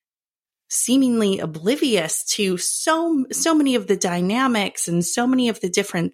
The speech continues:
things that are, that are at play. And I really do think that for those of us who are feelers,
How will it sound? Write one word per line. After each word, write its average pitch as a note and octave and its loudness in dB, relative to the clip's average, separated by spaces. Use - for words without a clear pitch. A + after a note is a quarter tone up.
things A#3+ 2
that F3+ 2
are, D#3+ 0
that F3+ 0
are F3+ 0
at - -4
play. F#3 -6
And F#3+ 0
I F#3 2
really F#3 2
do F3 -2
think F3+ -2
that D#3 -4
for E3 0
those F3+ 4
of F3 0
us E3 -2
who F3+ 2
are D#3 2
feelers, F3 -2